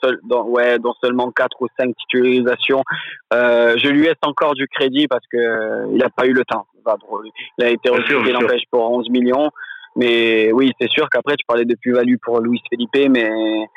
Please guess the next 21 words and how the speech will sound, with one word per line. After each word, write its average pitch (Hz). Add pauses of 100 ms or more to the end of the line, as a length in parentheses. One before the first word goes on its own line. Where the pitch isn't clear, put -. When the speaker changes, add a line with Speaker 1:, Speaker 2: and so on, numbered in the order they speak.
(220)
Speaker 1:
oui, 127
Luis 120
Felipe, 123
il 139
a 117
été 120
recruté, 123
euh, 110
j'oublie 120
le 123
club 123
là, 117 (180)
de 120 (140)
tête, 151 (100)
mais 113 (300)
il 127
a -
été 120
recruté 131
pour 113
sept 127